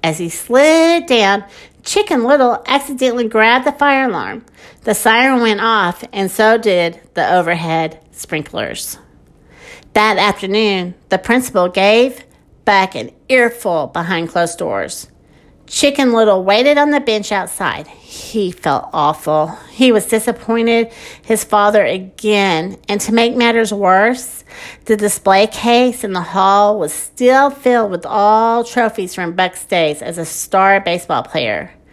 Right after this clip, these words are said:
Buck had never been a loser.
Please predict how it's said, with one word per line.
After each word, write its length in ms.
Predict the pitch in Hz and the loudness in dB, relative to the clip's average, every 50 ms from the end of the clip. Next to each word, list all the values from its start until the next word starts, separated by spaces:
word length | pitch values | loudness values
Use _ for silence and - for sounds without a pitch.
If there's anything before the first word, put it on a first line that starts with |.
| - - - - - - _ _ _ | -20 -20 -20 -20 -20 -20 _ _ _
Buck 300 | - 226 226 226 226 226 | 2 2 4 2 2 -2
had 300 | - - 196 185 175 185 | -4 -4 -2 -2 -2 -2
never 340 | 196 202 202 196 190 202 202 | -2 0 2 2 2 0 0
been 220 | 196 190 185 185 | -2 -2 -4 -2
a 120 | 185 180 170 | -4 -2 -2
loser. 540 | 165 151 160 156 160 143 143 156 165 175 | -2 -4 -4 -6 -8 -8 -8 -8 -10 -12